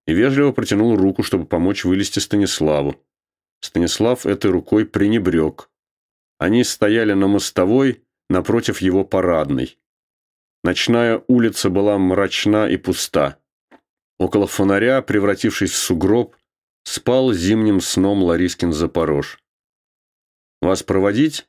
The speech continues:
спросил майор. «Не надо, сам дойду». «А ключ у вас есть?» «Разберусь». «Тогда до свидания», сказал майор с явно вопросительной интонацией.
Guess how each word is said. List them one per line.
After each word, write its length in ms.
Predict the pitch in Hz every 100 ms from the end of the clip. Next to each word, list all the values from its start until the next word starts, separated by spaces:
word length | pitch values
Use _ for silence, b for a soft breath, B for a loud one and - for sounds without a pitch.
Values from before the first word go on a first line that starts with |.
| _
спросил 460 | - 120 - 123
майор. 440 | 120 117 113 113 - _ _ _ _ _ -
«Не 140 | 104
надо, 340 | 110 95 78 76
сам 380 | - 98 82
дойду». 500 | 76 76 71 71 - _ _ _ _ _ _ _ _ _ _ _ -
«А 100 | 87
ключ 380 | - 120 127
у 40 | 123
вас 200 | 113 -
есть?» 460 | 120 165 - - _ _ _ _ _ _ _ _ _ _ _ _
«Разберусь». 840 | 87 98 90 98 95 78 - - - _ _ _ _ _ _ _ _
«Тогда 400 | 80 85 92 92
до 120 | 87
свидания», 640 | 85 90 95 180 170 76 - _ _ _ _
сказал 380 | - 82 82
майор 440 | 78 78 101 143 139 _ _ _ _
с 160 | -
явно 400 | 85 92 95 113
вопросительной 760 | 95 90 98 - 90 - 80 78
интонацией. 760 | 78 80 73 65 - - -